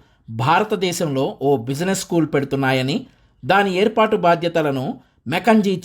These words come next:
చీఫ్ రజత్ గుప్తా ఆధ్వర్యంలోని ప్రతినిధుల బృందం చూస్తోందని, ఇప్పటికే హర్యానా, మహారాష్ట్ర, కర్ణాటక,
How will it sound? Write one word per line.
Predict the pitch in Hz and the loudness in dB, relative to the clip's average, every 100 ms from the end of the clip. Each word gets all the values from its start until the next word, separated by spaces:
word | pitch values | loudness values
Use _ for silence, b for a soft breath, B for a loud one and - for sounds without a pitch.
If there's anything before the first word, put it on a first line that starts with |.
| 185 | -4
చీఫ్ | 165 - | -4 -4
రజత్ | 117 151 208 214 | -4 0 2 0
గుప్తా | 175 170 185 165 - | -4 -2 2 2 2
ఆధ్వర్యంలోని | 147 151 165 160 160 156 147 | -2 0 0 2 2 2 2
ప్రతినిధుల | 135 131 127 196 202 190 185 | 0 -4 -4 0 2 4 2
బృందం | 160 156 147 143 | 2 -2 -2 -4
చూస్తోందని, | 139 139 147 143 143 147 294 b b _ 123 | -6 -2 -2 0 0 0 -6 b b _ -4
ఇప్పటికే | 143 - - - 196 359 b b | 0 0 0 0 0 -2 b b
హర్యానా, | - 170 170 156 143 185 | 0 2 4 4 2 0
మహారాష్ట్ర, | 190 147 160 175 165 - - 220 - | 0 0 2 2 2 -2 -4 -4 -2
కర్ణాటక, | 151 180 185 170 - 147 | -2 0 -2 -2 -2 -2